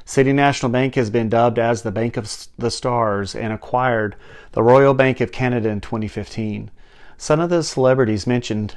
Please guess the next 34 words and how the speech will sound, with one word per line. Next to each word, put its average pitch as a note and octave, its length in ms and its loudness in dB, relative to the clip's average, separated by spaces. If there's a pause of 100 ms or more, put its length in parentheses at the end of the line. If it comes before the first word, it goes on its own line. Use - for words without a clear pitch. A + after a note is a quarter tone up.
filmed B2 300 2
a A2+ 40 0
video C3 320 4
together C3+ 440 4
to A2 120 -4
raise A2 240 -2
awareness A2+ 520 0
using A#2+ 240 -2
the A2+ 80 -4
hashtag G#2+ 680 -6 (540)
No A#2 160 2
More B2 240 4
Dirty A2+ 260 2
Banks. G#2+ 520 -8 (1120)
Ruffalo C#3 440 4
kicked B2+ 220 0
off B2 200 0
the A2+ 100 -2
video A#2+ 320 2
explaining A2+ 480 -4
the G#2+ 80 -4
bank's A2+ 300 -6
involvement G#2+ 480 -2
with A2 180 -4
the G#2+ 80 -10
Coastal C3 440 -4
GasLink A#2 600 -4
pipeline. F#2+ 640 -10 (760)
He - 140 -6
said, A2 320 0
"Right A2+ 260 2
now, B2 600 0
major B2 340 2
banks D3 480 -2